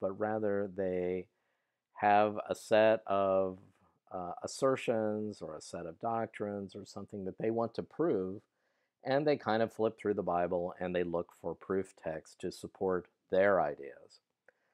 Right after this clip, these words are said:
So Spinoza says, "Really, we're going about this all wrong. We need to actually focus on the ideas that are actually in the Bible and then see if what we believe really does flow from the Bible."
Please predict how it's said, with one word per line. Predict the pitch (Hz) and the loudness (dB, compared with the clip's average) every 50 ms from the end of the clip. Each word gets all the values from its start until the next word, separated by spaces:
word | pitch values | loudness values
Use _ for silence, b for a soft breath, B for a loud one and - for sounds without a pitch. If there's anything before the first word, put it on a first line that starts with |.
| b b _ | b b _
So | - - 135 123 120 | 0 4 4 4 4
Spinoza | 113 - - 143 147 185 240 247 233 165 | 4 2 0 2 2 4 2 2 0 0
says, | - - 139 131 131 127 123 113 - - - - | 2 4 4 4 4 2 0 -2 -6 -14 -18 -14
"Really, | 113 107 113 120 123 131 127 123 120 | -8 -4 0 2 2 4 6 6 4
we're | 113 113 | 4 4
going | 104 107 101 104 95 | 4 2 2 2 0
about | 95 95 87 85 - | 0 0 0 0 -2
this | 92 92 - - - | -8 -12 -12 -10 -2
all | - 98 98 104 101 101 98 87 | 0 0 2 2 2 0 0 0
wrong. | 95 95 98 92 80 67 71 87 98 _ | 0 0 0 0 0 -4 -8 -14 -18 _
We | - 101 101 | -8 -6 -6
need | 101 104 107 101 - | -4 -4 -6 -6 -6
to | - 113 - - | -10 -10 -8 -6
actually | 98 95 92 - - 98 92 87 - _ | -6 -6 -6 -6 -8 -8 -8 -10 -8 _
focus | - 92 92 90 - - 95 92 92 - - - - | -4 -4 -4 -4 -6 -8 -8 -8 -10 -12 -16 -16 -10
on | - 90 90 90 90 87 90 90 90 90 87 87 87 _ _ _ _ _ _ _ _ _ _ _ _ _ _ _ _ _ _ _ - | -8 -6 -6 -6 -6 -6 -6 -6 -6 -8 -8 -10 -14 _ _ _ _ _ _ _ _ _ _ _ _ _ _ _ _ _ _ _ -2
the | 104 95 | 0 0
ideas | 95 104 104 113 113 113 110 98 - | 0 0 2 2 2 2 2 2 2
that | 104 98 92 | 2 4 4
are | 92 92 92 - | 4 2 2 2
actually | 95 95 - - 95 95 101 - 147 | 0 -2 -2 -2 -2 -2 -2 0 0
in | 190 247 269 | 0 2 2
the | 185 117 | 2 0
Bible | 92 92 85 82 80 78 87 82 82 92 - - | 0 0 0 0 0 -2 -4 -4 -6 -8 -10 -6
and | 98 95 98 101 | -4 -2 0 0
then | 107 107 104 | 0 0 -2
see | 95 - - - 104 98 101 95 98 98 - - | -4 -6 -4 -2 0 0 0 0 -2 -4 -4 -4
if | 98 90 92 90 87 - _ - | -4 -2 0 0 -2 -4 _ -4
what | 98 90 87 - | -4 -2 -2 -2
we | 92 90 | -4 -6
believe | 87 85 90 87 92 98 98 98 95 95 92 92 90 87 - _ _ _ _ _ _ _ _ _ _ _ _ _ - | -4 -4 -4 -2 -2 -2 -2 0 0 0 0 -2 -4 -6 -10 _ _ _ _ _ _ _ _ _ _ _ _ _ -10
really | 90 95 104 110 107 110 107 104 98 98 | -6 -4 -2 0 2 2 2 2 0 2
does | 98 92 90 90 87 | 2 2 2 2 0
flow | - - 95 90 87 85 85 - | -4 -4 -2 -2 -2 -2 -4 -6
from | - 87 87 87 | -12 -14 -14 -14
the | 82 | -14
Bible." | - 78 67 67 69 73 78 - | -12 -12 -12 -12 -14 -16 -20 -20